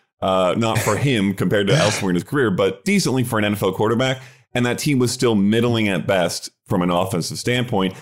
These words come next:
And that was with Cortland Sutton scoring a touchdown, which felt like every single game, which I don't think is realistic. Yes, it would felt like a breakout, but that kind of touchdown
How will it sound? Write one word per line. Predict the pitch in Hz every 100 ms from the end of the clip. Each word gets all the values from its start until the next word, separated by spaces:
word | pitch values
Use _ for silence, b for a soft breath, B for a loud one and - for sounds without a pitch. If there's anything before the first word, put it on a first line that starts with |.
| B
And | 107
that | 113
was | 117 117
with | 117 113 -
Cortland | 131 113 107
Sutton | - 147 123 110
scoring | - 120 113 110
a |
touchdown, | 113 151 - 104 95
which | 95
felt | - 98 73
like | 87 80 B B B
every | 101 92 95
single | 95 87
game, | 87 87 80
which | 82 -
I | 90
don't | 90 90 87
think | 82
is | 85
realistic. | 82 76 95 95 85 78 - B B
Yes, | 104 104 107
it | 85
would | 90
felt | - 92
like | 87 92
a |
breakout, | 82 95 90 90 76 -
but | 80 -
that | 95 92
kind | 107 90
of | 87
touchdown | - 85 - 80 78 76